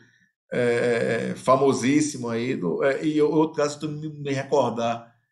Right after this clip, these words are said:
se foi o Plisid também, que me parece que também teve um, um outro, um outro, ah,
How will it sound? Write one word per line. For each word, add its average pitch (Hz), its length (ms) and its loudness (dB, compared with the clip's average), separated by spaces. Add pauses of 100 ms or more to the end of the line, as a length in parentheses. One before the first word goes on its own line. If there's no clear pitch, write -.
(200)
se 135 200 -8
foi 139 220 2
o 143 120 2
Plisid 127 460 -2
também, 110 400 -4
que - 160 -20
me 123 80 -6
parece 120 340 0
que - 60 -10
também 123 340 -4
teve 131 180 -6
um, 131 60 -4
um 120 240 -6
outro, 127 340 -2
um 120 360 -6
outro, 123 580 0
ah, 107 420 -4